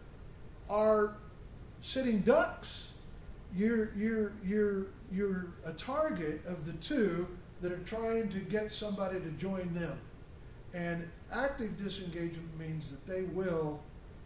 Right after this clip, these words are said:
at some point, do something detrimental to the company. They will ship a product that's wrong. They know it's wrong, and they'll ship it wrong. And,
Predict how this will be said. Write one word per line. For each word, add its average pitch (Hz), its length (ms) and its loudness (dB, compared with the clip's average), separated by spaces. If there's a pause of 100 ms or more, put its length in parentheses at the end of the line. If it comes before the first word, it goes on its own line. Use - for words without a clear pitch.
(1500)
at 147 180 -6
some 180 240 -2
point, 147 340 -6 (200)
do 151 140 -2
something 143 460 -6
detrimental 120 520 -12
to - 280 -14
the - 60 -12
company. - 260 -12 (1200)
They 151 100 -6
will 143 160 -6
ship 185 320 -6 (380)
a - 140 -12
product 143 400 -8
that's - 260 -10
wrong. - 240 -12 (800)
They 139 220 -8
know 165 140 -4
it's 160 180 -6
wrong, 143 280 -8 (920)
and 139 120 -10
they'll 127 100 -12
ship 160 200 -8
it 160 220 -10
wrong. - 1160 -12
And, 139 160 -8